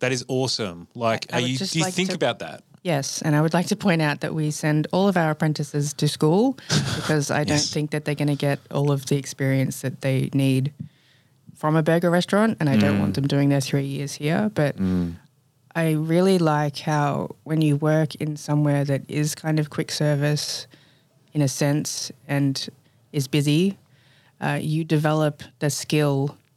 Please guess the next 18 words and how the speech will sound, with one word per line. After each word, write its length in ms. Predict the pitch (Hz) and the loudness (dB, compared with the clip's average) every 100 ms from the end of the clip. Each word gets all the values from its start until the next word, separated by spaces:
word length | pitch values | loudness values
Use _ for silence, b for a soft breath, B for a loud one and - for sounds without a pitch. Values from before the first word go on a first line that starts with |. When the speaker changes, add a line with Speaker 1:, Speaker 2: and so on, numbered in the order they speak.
| _ _ - | _ _ -6
Speaker 2:
um, 240 | 139 135 143 | -2 -2 -2
to 140 | 156 | 0
be 120 | 147 | 2
able 140 | 143 139 | 2 0
to 80 | |
run 160 | 139 135 | 0 0
a 40 | |
line. 440 | 135 123 113 131 - b b b | 0 -2 -2 -6 -10 b b b
And 200 | 139 135 | -2 0
I've 180 | 143 143 | 0 2
met 200 | 147 139 | 2 0
a 60 | |
lot 380 | 131 131 139 135 | 0 0 0 -2
of 100 | 143 | -4
chefs 560 | - 139 131 127 - - | -4 -4 -4 -4 -8 -6
who've 360 | 143 131 127 | -4 -4 -4
worked 320 | 135 131 - - | -4 -4 -4 -4
in, 320 | 131 127 | -2 -2